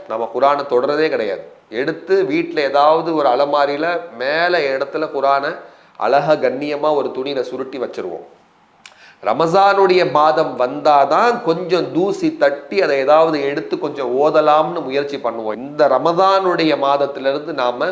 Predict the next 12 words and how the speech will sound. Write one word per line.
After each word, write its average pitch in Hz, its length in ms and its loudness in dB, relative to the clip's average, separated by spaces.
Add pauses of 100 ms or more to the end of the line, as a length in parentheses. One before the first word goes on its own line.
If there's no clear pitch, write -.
(260)
பழக 214 320 4
வேண்டும், 113 380 -2 (640)
குர்ஆனை 143 380 4 (100)
எடுக்கணும். 127 480 -4 (340)
டெய்லி 226 420 2 (100)
ஒரு 165 180 4 (120)
பேஜாவது 202 580 2
நம்ம 151 260 -2
குர்ஆனை 139 460 0
எடுத்து 127 220 -4
ஓதிரணும், 104 540 -4 (800)
ஒரு 170 240 2